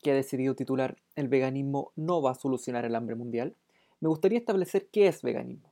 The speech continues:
Creo que a esta altura, con la explosión en popularidad que el movimiento ha tenido alrededor del mundo,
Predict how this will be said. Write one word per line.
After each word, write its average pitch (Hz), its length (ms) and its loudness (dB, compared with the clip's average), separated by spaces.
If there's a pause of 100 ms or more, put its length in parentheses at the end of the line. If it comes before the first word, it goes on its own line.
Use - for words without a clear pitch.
(460)
Creo 233 220 6
que 202 60 2
a - 20 4
esta 202 180 -2
altura, 180 380 2
con 165 160 0
la 139 60 2
explosión 139 540 -4
en 147 120 -4
popularidad 127 600 -2
que - 80 -4
el 131 60 -2
movimiento 120 460 -4
ha 117 80 -6
tenido 117 260 -4
alrededor 113 320 -2
del 131 140 -2
mundo, 196 380 -2